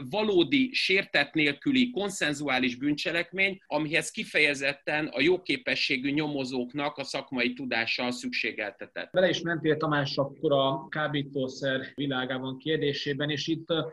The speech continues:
Speaker 2: Robihoz fordulnék, aki egy tanulmányában szélesen körben, nagy merítéssel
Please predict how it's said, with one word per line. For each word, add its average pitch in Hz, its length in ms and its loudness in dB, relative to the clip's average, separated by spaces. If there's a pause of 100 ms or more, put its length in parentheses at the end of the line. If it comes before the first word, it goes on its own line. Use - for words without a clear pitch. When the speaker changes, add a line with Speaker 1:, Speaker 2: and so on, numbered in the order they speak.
Speaker 2:
Robihoz 185 460 2
fordulnék, 175 680 0
aki 165 540 -6 (180)
egy 160 340 -6 (180)
tanulmányában 160 1300 2
szélesen 143 840 0
körben, 139 420 2
nagy 151 180 2
merítéssel 131 920 0